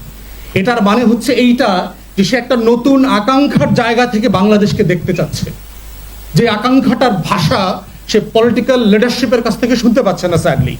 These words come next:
এবং এটাই হচ্ছে জেনারেশনাল গ্যাপ তৈরি করছে ভাষায়, আকাঙ্ক্ষায়, লিডারশিপের স্বপ্নে। তো সেই জায়গাতে আমরা দেখতে পাচ্ছি যে তরুণদের যে বাংলাদেশ দুই গড়বার আকাঙ্ক্ষা,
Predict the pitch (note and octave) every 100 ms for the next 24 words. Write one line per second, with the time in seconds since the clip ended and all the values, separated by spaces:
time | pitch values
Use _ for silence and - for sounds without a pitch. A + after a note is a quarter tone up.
0 | - - - - - - - - - -
1 | G#3 A#3+ A#3+ A3+ D4 D4+ B3+ - - A3
2 | A#3+ A#3 A#3 A#3+ A#3+ G3 G3 G#3+ - A#3
3 | A#3 A#3 - A#3 - - G3 - G#3+ A#3+
4 | A#3 - - F3+ G#3+ G#3+ G#3+ A3+ A#3 F#3+
5 | F#3+ G3+ - G3+ A3 - F3+ D#3+ A#2+ -
6 | - - - - - - - - - -
7 | - C#3+ D#3 - - A#3+ C4 A#3+ A#3 A#3
8 | A#3+ B3+ G#3+ G#3 G3+ G3+ A#3 A3 G#3 -
9 | A#3+ G#3+ A3+ - G#3+ A#3 A#3+ B3 B3+ A3+
10 | G3 F#3 G3 A3 G#3+ A#3+ - D#3+ A3 A#3
11 | G3+ A#3 A3+ A3 F3 F#3 F3+ E3+ C#3